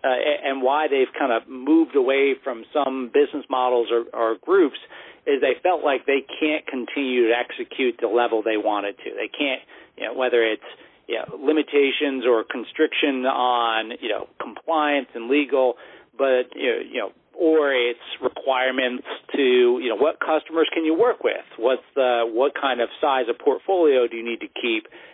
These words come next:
You know, how big a client, how much wealth do they have to have before you can spend time with them? So from their standpoint, you know, their delivery of trust, keeping the promises. If they started working w-, with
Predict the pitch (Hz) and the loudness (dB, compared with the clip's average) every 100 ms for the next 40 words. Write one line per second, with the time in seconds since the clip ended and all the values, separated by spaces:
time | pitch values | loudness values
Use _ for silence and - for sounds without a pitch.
0 | - 113 147 143 139 120 - - 151 147 | -10 -4 -2 0 0 0 -6 -4 0 0
1 | 135 123 131 127 - _ - 127 151 143 | -2 -4 -4 -6 -12 _ -8 -2 0 0
2 | - 127 135 131 131 - 127 160 135 - | -2 0 0 0 -2 -4 -4 0 0 -2
3 | 117 139 123 110 113 98 - 139 127 117 | -4 0 0 0 -6 -8 -4 0 0 -4
4 | - 175 127 113 107 101 - - - - | -4 0 0 0 -2 -6 -14 -20 -14 0
5 | 156 139 135 247 262 - 139 117 - 131 | 0 0 0 0 0 -2 -2 -2 0 0
6 | 127 131 - - - - 123 139 147 147 | 0 -4 -10 -20 -18 0 2 4 4 2
7 | 147 127 117 - - - 139 107 - - | 2 4 2 0 -4 0 2 0 -4 -2
8 | 170 156 139 - 143 123 120 - 123 110 | 0 2 -2 -2 0 0 -2 -8 -8 -6
9 | 117 131 - 139 123 123 123 127 117 _ | 0 0 2 2 4 2 0 -6 -10 _
10 | 117 | -6